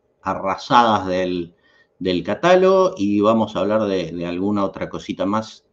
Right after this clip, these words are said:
de lo que queda que no tiene que ver con las líneas. Ya compré veinte números, dice Germán.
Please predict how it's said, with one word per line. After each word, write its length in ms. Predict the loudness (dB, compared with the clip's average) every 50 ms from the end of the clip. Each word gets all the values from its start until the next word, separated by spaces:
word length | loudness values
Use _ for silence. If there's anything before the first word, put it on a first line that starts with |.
| _
de 140 | -12 -12 -8
lo 160 | -8 -8 -10 -8
que 200 | -10 -10 -10 _
queda 400 | -2 0 2 4 4 2 2 0
que 120 | -2 -4
no 240 | -2 -2 -2 -4 -4
tiene 320 | -2 -2 0 0 0 -2
que 140 | -4 -4 -2
ver 160 | 0 0 -2
con 180 | -2 -6 -6 -6
las 160 | -6 -8 -6
líneas. 500 | -6 -6 -6 -6 -8 -10 -12 -16 -20 _ _ _ -20 -20 -20 -20 -20 -20 -20 -20 -20 _ _ _ _ _ _ _ _ _ _ _ _ _
Ya 240 | -14 -6 -4 -4 0
compré 340 | 2 0 0 2 2 4 4
veinte 380 | 4 6 4 4 4 4 4 4
números, 680 | 6 8 8 8 8 6 4 2 0 -2 -8 -16 -8
dice 340 | -4 -4 -4 -2 -4 -8 -8
Germán. 580 | -6 -2 2 4 6 6 8 6 4 2 -2